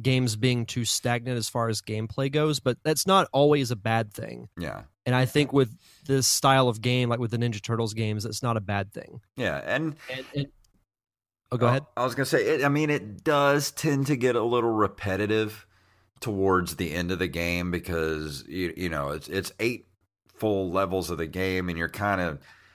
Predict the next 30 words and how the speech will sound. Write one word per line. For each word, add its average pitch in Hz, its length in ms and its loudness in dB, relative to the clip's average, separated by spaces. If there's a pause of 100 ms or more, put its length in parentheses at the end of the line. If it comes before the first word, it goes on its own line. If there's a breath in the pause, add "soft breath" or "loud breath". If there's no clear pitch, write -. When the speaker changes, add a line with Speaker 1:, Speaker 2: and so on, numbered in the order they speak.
(160 soft breath)
Speaker 2:
just 107 220 -2
fighting 92 480 -2
the 78 80 -4
same 90 400 -2
enemies 87 440 -2
over 87 300 -2
and 82 80 -4
over 87 220 0
again. 104 240 -4
So 160 120 0
it 156 140 -2
does 185 340 4
tend 147 300 0
to 131 80 -2
get 117 220 0
a 110 40 0
little 120 380 2
bit 107 300 -2
long, 95 760 -2 (120)
but 85 580 -2
at 110 140 -4
the 107 60 -6
same 135 320 -2
time, 127 420 2
it's 143 160 -2
still 110 340 0
just 87 220 -8
fun 71 240 -8
to 64 80 -12
play. 55 420 -8